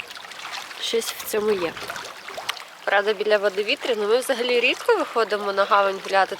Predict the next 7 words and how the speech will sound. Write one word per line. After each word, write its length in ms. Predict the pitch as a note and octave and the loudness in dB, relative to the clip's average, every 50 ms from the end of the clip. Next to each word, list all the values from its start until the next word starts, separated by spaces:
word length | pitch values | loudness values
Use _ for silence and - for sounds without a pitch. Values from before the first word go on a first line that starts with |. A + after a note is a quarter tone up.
| - | -10
тому 140 | F#3+ G3+ G3+ | -10 -8 -8
що 180 | - - - A3 | -6 -4 -4 -4
тут 140 | - G#3 - - F#3+ F#3+ | -6 -6 -10 -10 -8 -8
вітряно. 480 | G3+ G3+ F#3+ - F#3+ F#3+ F#3 F#3+ F#3 F#3 - - - - - - - - - - | -6 -6 -4 -2 -2 -2 -2 -2 -4 -8 -8 -10 -10 -10 -10 -10 -10 -10 -4 0
А 500 | - A3+ A3+ A3 A3 G#3+ G#3+ G#3+ G#3+ - - - | 4 6 8 8 10 10 10 10 8 6 4 2
отам 380 | G#3 G#3 - - - - F#4+ B4+ C#5 A4 | -2 -2 2 4 6 6 6 6 4 0
от, 100 | D#4+ | -2